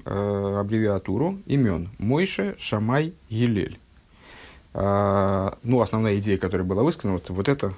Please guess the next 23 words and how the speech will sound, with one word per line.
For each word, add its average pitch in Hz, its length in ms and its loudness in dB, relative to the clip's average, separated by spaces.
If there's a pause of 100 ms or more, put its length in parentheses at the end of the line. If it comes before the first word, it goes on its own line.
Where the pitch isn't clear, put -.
(140)
номинальная 92 600 -2
идея, 123 340 0 (240)
то, - 140 -6
что 90 160 -6
Мойша — 120 300 0
это 113 120 -4
аббревиатура 90 560 -2
Мойше, 104 260 -2
Шамай, 98 300 -2
Гилель. 87 360 -4 (460)
И 147 540 4
мы 117 160 0
порассуждали 107 640 -2
на 101 200 -2
тему 92 340 -4 (180)
о 98 100 -2
том, 180 360 0 (560)
э, 110 300 2
что 147 640 2 (360)
Шамай 120 440 2
и - 120 -6
Гилель — 123 600 0
это, 147 640 2